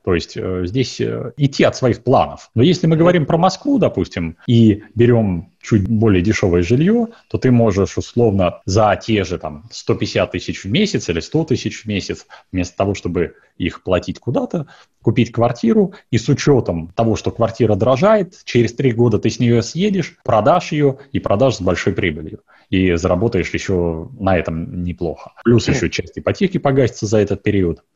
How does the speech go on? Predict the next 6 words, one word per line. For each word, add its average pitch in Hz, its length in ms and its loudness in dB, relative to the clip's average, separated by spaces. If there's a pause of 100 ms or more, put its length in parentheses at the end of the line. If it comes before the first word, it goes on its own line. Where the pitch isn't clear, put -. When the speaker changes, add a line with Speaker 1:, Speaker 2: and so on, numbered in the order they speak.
(200)
Speaker 1:
Это, 160 160 -2
конечно, 185 400 0
не 170 380 2 (320)
однозначный 156 640 2
вопрос, 262 480 -2
и 113 400 4